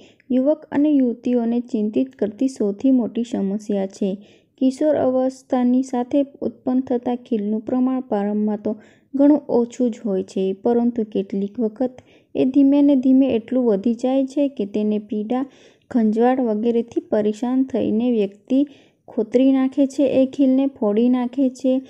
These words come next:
જેના કારણે એનો સુંદર ચહેરો ખરાબ દેખાય છે.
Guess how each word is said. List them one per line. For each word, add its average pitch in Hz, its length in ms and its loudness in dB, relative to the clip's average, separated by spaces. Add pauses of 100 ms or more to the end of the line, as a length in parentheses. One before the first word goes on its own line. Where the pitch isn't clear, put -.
(300)
જેના 254 320 2
કારણે 294 500 0
એનો 254 240 0
સુંદર 254 480 0
ચહેરો 262 440 0
ખરાબ 220 440 -4
દેખાય 196 520 -4
છે. 196 240 -6